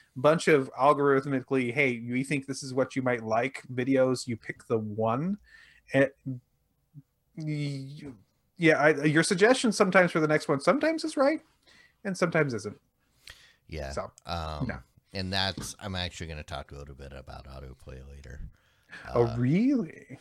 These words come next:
Speaker 1: Oh, well, so then we should
Speaker 2: but
Speaker 1: stop there.
Speaker 2: Yeah, well, it's n-, a different app,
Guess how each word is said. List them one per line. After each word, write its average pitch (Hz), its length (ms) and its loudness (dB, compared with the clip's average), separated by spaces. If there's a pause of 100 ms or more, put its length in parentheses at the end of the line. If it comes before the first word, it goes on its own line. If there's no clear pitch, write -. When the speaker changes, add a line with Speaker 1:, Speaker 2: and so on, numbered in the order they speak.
(160)
Speaker 1:
Oh, 117 560 -4
well, 139 160 -4
so 131 160 6
then 135 160 8
we 135 80 6
should 135 120 4
Speaker 2:
but 131 100 -2
Speaker 1:
stop 139 520 4
there. 113 640 -4
Speaker 2:
Yeah, 67 440 -16
well, 76 260 -6
it's - 240 -14
n-, 85 100 -16
a 65 80 -16
different - 300 -20
app, - 140 -20